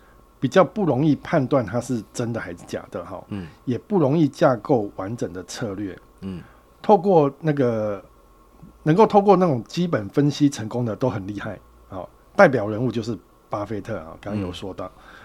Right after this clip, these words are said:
Speaker 1: 那我们学习的是哈，技术分析里面的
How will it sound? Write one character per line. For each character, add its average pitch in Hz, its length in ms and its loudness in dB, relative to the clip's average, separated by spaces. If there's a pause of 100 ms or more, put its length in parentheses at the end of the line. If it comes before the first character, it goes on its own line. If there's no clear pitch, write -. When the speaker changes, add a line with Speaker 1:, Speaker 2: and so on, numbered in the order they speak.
(160)
Speaker 1:
那 196 120 4
我 147 100 2
们 127 100 -2
学 131 200 0
习 127 160 -4
的 120 100 -2
是 127 220 -4
哈， 104 200 -8 (600)
技 202 200 0
术 165 280 2
分 160 200 2
析 151 120 -4
里 139 80 -2
面 127 180 -2
的 110 140 -6